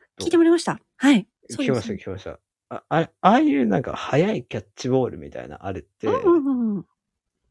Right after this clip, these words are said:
Speaker 2: 相手の方の声聞かずにやってるんですか？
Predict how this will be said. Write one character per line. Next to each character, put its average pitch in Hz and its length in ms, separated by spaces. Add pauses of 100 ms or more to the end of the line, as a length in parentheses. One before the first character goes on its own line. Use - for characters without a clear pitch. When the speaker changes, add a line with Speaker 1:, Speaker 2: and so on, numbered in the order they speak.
(140)
Speaker 2:
相 220 340 (220)
手 226 140
の 208 180 (500)
方 175 300
の 170 140
声 - 460
聞 - 200
か 165 180
ず 156 160
に 156 140
や 127 100
っ 120 40
て - 240
る - 100
ん - 40
で - 120
す - 60
か？ - 60